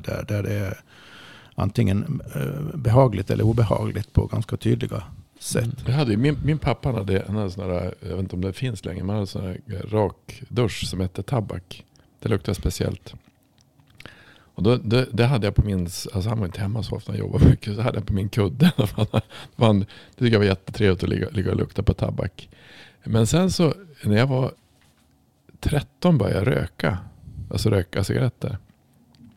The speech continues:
Speaker 3: Och så rökte jag till jag var typ trettionio. Och så slutade jag röka. Och då tänkte jag, "Men järnspikar." Alltså, då var det ju, då upptäckte jag vad det smakar mycket mer saker när man har ett annat luktsinne.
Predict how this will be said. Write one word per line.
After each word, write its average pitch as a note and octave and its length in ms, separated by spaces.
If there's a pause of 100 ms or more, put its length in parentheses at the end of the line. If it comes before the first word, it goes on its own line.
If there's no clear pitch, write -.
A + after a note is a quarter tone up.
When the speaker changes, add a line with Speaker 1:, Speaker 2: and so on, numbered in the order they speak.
Speaker 3:
Och - 100
så C#3 80
rökte - 360
jag D3+ 100
till - 100
jag - 80
var D#2+ 240 (280)
typ - 240
trettionio. - 600 (760)
Och B2+ 140
så E3+ 100
slutade G3 480
jag - 60
röka. - 260 (960)
Och C3+ 120
då D3 120 (120)
tänkte A#2 260
jag, C3 60
"Men C#3+ 200
järnspikar." - 1080 (120)
Alltså, G#2+ 180
då A#2 100
var E3+ 160
det D#3+ 60
ju, D3+ 160 (240)
då B2+ 120
upptäckte C#3 420
jag A#2+ 120 (120)
vad A#2+ 120
det A#2 60
smakar D#3 480
mycket C#3 280
mer G2 160
saker - 360
när G#2+ 80
man G2 100
har G2+ 80
ett F#2+ 100
annat G2+ 280
luktsinne. - 680